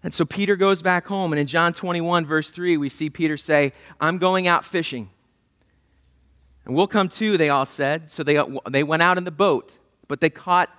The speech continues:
nothing all night. So imagine Peter has failed so significantly, so spectacularly.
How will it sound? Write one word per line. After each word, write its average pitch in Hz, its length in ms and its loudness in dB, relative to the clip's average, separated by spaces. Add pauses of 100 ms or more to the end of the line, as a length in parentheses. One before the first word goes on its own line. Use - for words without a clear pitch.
(420)
nothing 151 520 0
all 139 180 -2
night. 135 320 -4 (600)
So 185 180 -6
imagine 190 400 0
Peter 185 240 0
has 170 180 -2
failed 151 340 0
so 190 280 0
significantly, 147 680 -4
so 190 260 0
spectacularly. 156 920 -2